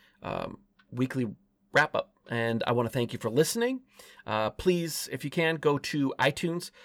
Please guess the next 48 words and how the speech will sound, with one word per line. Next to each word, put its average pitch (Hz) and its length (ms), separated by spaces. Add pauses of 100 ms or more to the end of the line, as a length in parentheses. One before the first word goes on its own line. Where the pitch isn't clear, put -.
(160)
leave 139 200
a 143 60
review. 135 300
Just 131 160
go 139 80
to 123 40
my 117 120
website 113 360
at 110 80
did 117 160
you 113 60
know 110 140
crypto 117 320
dot 101 180
com. 139 380 (340)
Click 165 220
on 147 80
the 123 120
Apple, 127 680
uh, 113 260
iTunes 123 480
icon 175 540
and 117 180
leave 117 160
a 113 40
five-star 120 520
rev-, 117 300
written 123 240
review. 120 320
It 107 60
really 113 200
helps 117 260
out, 120 260 (280)
and 113 140
I - 20
really 110 240
do 107 160
appreciate 170 480
it. 185 140 (400)
Um, 113 480 (240)
also, 175 420
show 160 220
some 156 200
love 156 180
to 151 80
my 139 80
sponsor, 135 400
eToro. 214 580